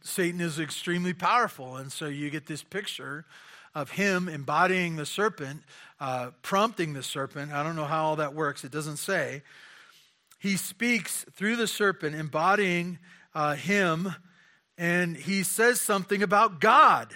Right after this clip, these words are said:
He says something about the Creator. Once again, I want to point out to you in verse one, it says, "The Lord God made." Had made,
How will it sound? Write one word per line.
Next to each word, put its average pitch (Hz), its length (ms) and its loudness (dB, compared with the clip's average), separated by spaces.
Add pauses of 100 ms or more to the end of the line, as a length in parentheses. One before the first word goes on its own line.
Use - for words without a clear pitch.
He 170 120 -8
says 196 340 -2
something 185 420 -4
about 156 440 -2
the 156 100 -4
Creator. 165 760 0 (2250)
Once 156 260 -4
again, 147 220 -4
I 139 100 -2
want 139 220 -4
to - 80 -20
point 151 200 -4
out 143 180 -2
to 143 100 -10
you 131 80 -8
in 123 140 -12
verse 135 380 -6 (420)
one, 139 600 -2
it 147 200 -14
says, 120 760 -6
"The 131 140 -4
Lord 175 680 0 (120)
God 143 600 0
made." 127 520 -12 (600)
Had 135 140 -12
made, 117 280 -14